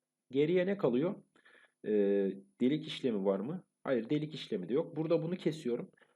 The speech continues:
Bir sonraki operasyonda saçımı büküyorum burada arkadaşlar. Saçımı büküyorum. Ardından da burada saçımı kesiyorum, koparıyorum. Parça çıkıyor.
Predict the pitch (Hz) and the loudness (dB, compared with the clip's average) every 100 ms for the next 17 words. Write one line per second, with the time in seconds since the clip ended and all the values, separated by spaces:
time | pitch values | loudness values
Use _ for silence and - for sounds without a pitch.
0 | _ 151 202 190 165 147 127 127 - 139 | _ -2 -2 0 0 0 2 0 2 2
1 | 127 - 131 131 208 - - 143 151 175 | 2 2 -2 -2 -4 -6 0 2 2 -2
2 | 147 127 - 151 110 92 92 87 85 82 | -4 -8 2 2 2 0 -4 -4 -6 -8
3 | 82 - - - _ _ _ 101 - 131 | -8 -12 -16 -20 _ _ _ -4 -2 -4
4 | 123 110 - 101 131 - _ - - - | -4 -8 -4 -4 -4 -12 _ -20 -16 2
5 | 135 156 175 190 196 160 190 190 _ _ | 4 4 2 -2 -2 0 -4 -4 _ _
6 | 156 180 196 - 165 - 185 - 156 - | -2 0 0 0 -2 0 -6 -2 -2 2
7 | 151 208 - - 120 92 - - 123 113 | 0 2 0 2 0 0 -4 -2 0 0
8 | 127 - - 147 | -4 -8 -12 -14